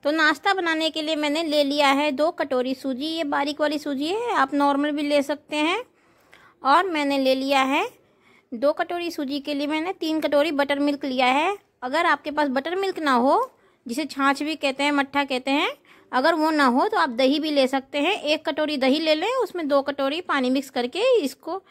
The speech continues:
बना सकते हैं बैटर को। तो ये बैटर हमारा रेडी हो गया है। ये थोड़ा धुंधला हो गया फ्रेंड्स, सॉरी।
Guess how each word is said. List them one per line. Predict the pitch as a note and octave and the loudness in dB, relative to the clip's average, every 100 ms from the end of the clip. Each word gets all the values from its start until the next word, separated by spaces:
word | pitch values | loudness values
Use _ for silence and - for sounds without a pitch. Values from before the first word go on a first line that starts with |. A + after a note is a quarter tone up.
| - _ _ - | -20 _ _ -10
बना | A#3+ B3 B3 | -2 2 2
सकते | A#3+ B3+ - C4+ | 0 -4 -4 -2
हैं | D4 F4+ | 0 0
बैटर | C4 B3 B3 | -2 -4 -6
को। | G4 D5 _ _ _ _ - | -4 -4 _ _ _ _ -10
तो | D4+ | -4
ये | E4+ | -2
बैटर | C#4 D4 E4 | 2 2 2
हमारा | F4+ E4+ D#4 | 0 2 2
रेडी | C4+ C4+ C#4+ | 4 2 2
हो | D#4+ D#4 | 0 0
गया | D4 D4 | 0 2
है। | D#4 F#4+ C#5 _ _ _ _ _ | 2 0 -4 _ _ _ _ _
ये | C4+ | -8
थोड़ा | C#4+ E4+ | -2 0
धुंधला | D#4 C#4+ D4 D#4+ | 0 0 2 4
हो | D#4+ | 2
गया | C#4+ D4+ | 2 -2
फ्रेंड्स, | D#4 E4+ G#4 - | 0 -2 -2 -2
सॉरी। | C#4+ C4 F4 | 0 0 -2